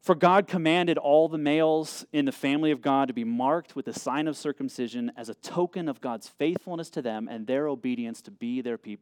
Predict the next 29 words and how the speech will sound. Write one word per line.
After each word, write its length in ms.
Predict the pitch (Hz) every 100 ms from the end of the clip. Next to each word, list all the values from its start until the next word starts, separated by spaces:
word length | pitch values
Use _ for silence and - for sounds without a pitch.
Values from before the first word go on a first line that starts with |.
| - 131
his 220 | 127 117
people 460 | 117 110 107 95 _ - - _ 123
and 140 | 123
as 240 | 117 127 120
their 140 | 120
faithful 400 | - 113 - 110
people. 400 | - 98 92 95
And 120 | 123
so 200 | - 156
it 20 |
was, 160 | 143 - - _
God 220 | 175 175 175
was 120 | 147
saying, 220 | 156 139 139
"I 140 | 156
am 120 | 170
your 100 | 151
God, 320 | 127 156 160
you 200 | 143 147
are 100 | 147
my 140 | 135 117
people, 520 | - 165 - 160 151 - -
and 140 | - 135
my 140 | 127
promises 600 | - 165 170 175 - 147
are 180 | 143 135
with 360 | 123 170 - 143
you, 360 | 165 170 175 - - - -
and 420 | 147 139 135